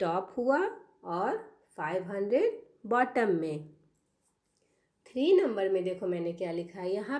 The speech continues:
पे मैंने कुछ लेटर्स यानी अल्फ़ाबेट लिखे हैं। इसमें मैंने ए, ई, एम, एक्स और जेड लिखा है। तो ए कौन से लेवल पे आया? टॉप लेवल पे,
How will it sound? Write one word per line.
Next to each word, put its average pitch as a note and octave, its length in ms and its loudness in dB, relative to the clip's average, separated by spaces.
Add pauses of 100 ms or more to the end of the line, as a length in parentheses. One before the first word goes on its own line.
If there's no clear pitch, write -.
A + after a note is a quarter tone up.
पे C4 100 0
मैंने A3 320 0
कुछ - 380 -4 (520)
लेटर्स G3+ 640 0
यानी G3+ 260 2
अल्फ़ाबेट F3 640 -2
लिखे G3 280 -2
हैं। B3 260 0 (1080)
इसमें A#3 300 0
मैंने G3+ 260 2
ए, G3 800 4
ई, G3 580 -4
एम, F#3 360 -4 (260)
एक्स F3 460 -6
और A#3 300 -6
जेड G3+ 380 2
लिखा E3 300 -2
है। D#3 220 -6 (1300)
तो - 100 -8 (140)
ए A3 240 8
कौन A#3+ 220 2
से C4+ 260 2 (460)
लेवल A#3 360 0
पे B3 100 4
आया? A#3+ 340 2 (600)
टॉप A3+ 300 4
लेवल D#3+ 440 2
पे, D#3+ 120 -2